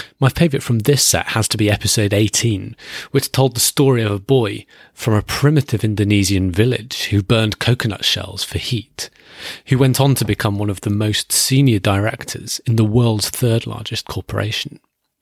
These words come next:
If you haven't listened to episode eighteen, go back and check it out. It's wonderful. We find ourselves now in November, if you're listening to this live, and we're still a long way from spring exam season, but I wanted to let you know that we're still here for you year-round,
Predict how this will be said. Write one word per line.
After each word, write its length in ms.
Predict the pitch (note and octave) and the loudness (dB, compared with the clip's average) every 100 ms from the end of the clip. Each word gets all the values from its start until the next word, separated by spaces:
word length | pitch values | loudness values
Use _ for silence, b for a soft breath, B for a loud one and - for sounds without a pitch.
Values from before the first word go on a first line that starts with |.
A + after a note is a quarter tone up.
| _ _ B | _ _ B
If 80 | - | 0
you 120 | A#2+ | 2
haven't 220 | C3 C3 G#2+ | 4 4 2
listened 280 | G#2 A2+ | 2 0
to 120 | - G#2 | 0 0
episode 340 | - A2 G#2 | 0 0 2
eighteen, 420 | G#2+ - - F#2 | 2 2 0 0
go 180 | F2+ G#2+ | 0 0
back 280 | G2+ - - | 0 -4 -4
and 100 | F2 | -4
check 240 | G2+ - | -4 -6
it 80 | - | -6
out. 180 | F#2+ G2+ | -6 -6
It's 180 | - F#2 | -6 -4
wonderful. 420 | F2+ F2 - - _ _ _ _ _ _ _ _ - | -4 -6 -12 -18 _ _ _ _ _ _ _ _ -4
We 160 | A#2+ | -2
find 260 | A2+ D#3+ D#3 | 2 4 4
ourselves 360 | C3 A#2+ A2+ A#2+ | 4 2 0 0
now 240 | G#2+ G#2+ | -2 -2
in 400 | - G2+ G2 A2+ | -2 -2 -2 -2
November, 480 | G2 F#2+ C3 A#2+ D#3+ - | 0 4 4 2 0 -2
if 200 | C3+ - | -4 0
you're 80 | G#2+ | 2
listening 400 | A2+ - A2+ G#2+ | 2 2 2 2
to 100 | A2 | 2
this 220 | G#2+ - | 2 2
live, 320 | A2+ F3 - - _ | 2 2 -2 -12 _
and 280 | - C#3+ D3 | -2 0 2
we're 100 | D3+ | 2
still 260 | - - G3+ | 0 2 4
a 60 | |
long 180 | F3 C#3 | 4 2
way 140 | B2+ A#2+ | 2 0
from 220 | - G#2+ | 0 -2
spring 320 | - C3+ A#2 | 0 2 2
exam 340 | G#2 A2 A#2+ | 2 2 2
season, 520 | A2 G#2 G2 - - B2 | 2 -2 -4 -10 -10 0
but 80 | D#3 | 2
I 40 | |
wanted 280 | F3+ G3+ G#3 | 2 2 0
to 80 | E3+ | 2
let 160 | D#3 | 0
you 80 | C3 | 2
know 160 | B2 G#2 | 0 0
that 140 | G#2+ | 0
we're 100 | A#2+ | 0
still 300 | - - D#3 | 0 2 2
here 200 | A#2 A2 | 4 2
for 160 | - - | 0 -4
you 220 | F2+ - - | -6 -8 -2
year-round, 680 | C3 B2 A2+ G2 - B2 | 2 4 4 0 -4 -10